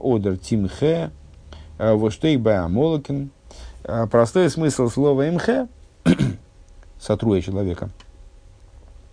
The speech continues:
э, можно понимать, вот как, э, скажем, сот-, с-, сотри память об Амалеке. Э, Рэбе приводит два, э,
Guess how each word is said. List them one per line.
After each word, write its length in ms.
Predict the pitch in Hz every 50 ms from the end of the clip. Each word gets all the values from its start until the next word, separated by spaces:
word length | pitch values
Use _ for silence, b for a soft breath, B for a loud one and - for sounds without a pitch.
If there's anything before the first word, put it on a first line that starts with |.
| - - B B B B B B B B -
э, 680 | 101 104 104 104 104 104 104 104 104 104 104 104 104
можно 600 | 98 101 113 117 104 101 95 104 127 147 156 180
понимать, 340 | 175 185 185 196 196 185 -
вот 120 | 160 123 -
как, 220 | 160 151 - -
э, 240 | 143 131 127 113 98 - - 95
скажем, 540 | - - 120 104 92 95 90 87 87 80 -
сот-, 320 | - - 104 98 - -
с-, 280 | 80 - - - - 98
сотри 380 | 98 - 104 98 - 143 143
память 300 | 135 127 123 120 110 95
об 120 | 101 95 98
Амалеке. 500 | 104 101 101 98 95 78 - - - - - - b b b b b b b b b b - - _ - -
Э, 760 | - 82 80 - - - - - - - - - - - 95 98
Рэбе 180 | 95 90 - 95
приводит 440 | 95 95 95 87 87 85 82 85
два, 320 | 90 90 90 85 82 80 80 - - -
э, 180 | - 57 55